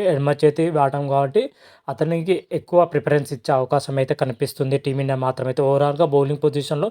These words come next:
టీమిండియా ఈ, ఈ రేంజ్లో అయితే ఉండనుంది.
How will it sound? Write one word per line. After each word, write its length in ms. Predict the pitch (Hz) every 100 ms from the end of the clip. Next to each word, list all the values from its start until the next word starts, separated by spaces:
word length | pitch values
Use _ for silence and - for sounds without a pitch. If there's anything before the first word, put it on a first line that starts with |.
| - - - _
టీమిండియా 440 | 156 143 143 156 147
ఈ, 100 | 147 151 196
ఈ 100 | 160
రేంజ్లో 320 | 139 139 135 143
అయితే 160 | 143
ఉండనుంది. 460 | 143 139 139 127